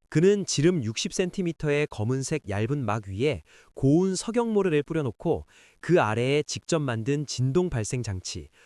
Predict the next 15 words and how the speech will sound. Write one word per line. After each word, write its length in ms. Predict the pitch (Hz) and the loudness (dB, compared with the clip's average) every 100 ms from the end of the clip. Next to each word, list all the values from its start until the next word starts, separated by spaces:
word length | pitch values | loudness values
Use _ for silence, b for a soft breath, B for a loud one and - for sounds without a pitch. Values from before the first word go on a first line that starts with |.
| b b | b b
톤 320 | - 240 240 | 0 0 0
제너레이터를 720 | 226 120 131 139 127 117 110 131 | 0 0 2 2 0 -2 -2 0
연결했습니다. 800 | 98 117 131 113 92 82 73 - _ b b b b | 0 0 -2 -2 -8 -10 -14 -18 _ b b b b
그리고 360 | - 180 196 214 | 0 2 6 6
다양한 460 | - 123 165 220 202 | 6 2 2 2 2
음악을 340 | 147 156 151 | 2 2 0
틀어 300 | - 156 156 | 0 2 2
막을 340 | 110 101 139 | 0 -2 -2
진동시켰죠. 920 | 147 - 127 165 180 - 135 - 78 85 _ _ b b b b | -2 -4 0 0 -2 -6 -10 -8 -10 -10 _ _ b b b b
그러자 440 | 139 139 190 139 - b b | 2 6 4 2 -4 b b
정말 380 | - 131 160 202 | -4 0 4 4
마법 340 | 107 107 185 - | 4 4 2 2
같은 300 | 233 - 208 | 0 2 2
일이 160 | 156 | 2
벌어졌습니다. 800 | - 113 143 139 - 85 73 - | 2 0 0 0 -4 -8 -10 -16